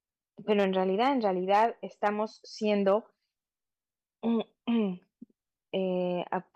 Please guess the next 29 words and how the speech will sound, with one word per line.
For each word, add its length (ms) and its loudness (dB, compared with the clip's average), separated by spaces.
podemos 480 4
llegar 260 4
a 80 0
ser 280 -6
muy, 320 2
eh, 560 -8
eh, 260 -4
tener 280 4
esa 200 2
tendencia, 720 -2
¿no? 120 -2
A 80 2
juzgar, 560 -4
a 160 -2
ser, 320 -2
a, 220 0
e 80 0
inclusive 520 0
a 40 6
exagerar 520 -2
las 220 -4
cosas, 540 -6
porque 280 -8
no 240 2
necesariamente 920 0
la 100 -2
persona 460 -2
es 120 -8
impuntual 680 0